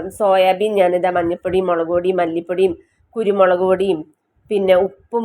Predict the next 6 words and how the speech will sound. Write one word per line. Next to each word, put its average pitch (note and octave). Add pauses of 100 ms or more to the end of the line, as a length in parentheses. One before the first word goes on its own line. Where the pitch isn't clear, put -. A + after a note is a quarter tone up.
ഗരം F#3
മസാലയൊക്കെ F#3+
നല്ലോണം F#3
ഒന്ന് G3+
പുരട്ടി F#3+
വെക്കുന്നുണ്ട്. E3+